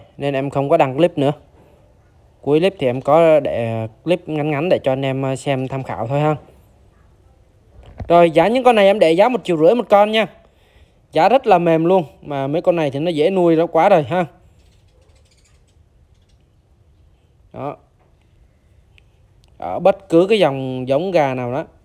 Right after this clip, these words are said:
hiện tại mà mang đi chơi á, luôn luôn là sẽ có pha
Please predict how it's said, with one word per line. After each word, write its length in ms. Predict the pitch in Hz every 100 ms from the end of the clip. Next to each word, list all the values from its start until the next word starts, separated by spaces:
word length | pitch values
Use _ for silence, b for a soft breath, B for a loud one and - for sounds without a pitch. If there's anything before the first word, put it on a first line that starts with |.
| _
hiện 200 | 127 117
tại 180 | 127 123
mà 140 | 135
mang 200 | 135 151
đi 100 | 151
chơi 300 | 151 156 156
á, 60 | 180 - _ _ _ _ _ _ _ _ _ _
luôn 220 | 156 175 175
luôn 200 | 175 160
là 100 | 139
sẽ 440 | - - 117 180
có 260 | 160 185 208
pha 380 | - 170 160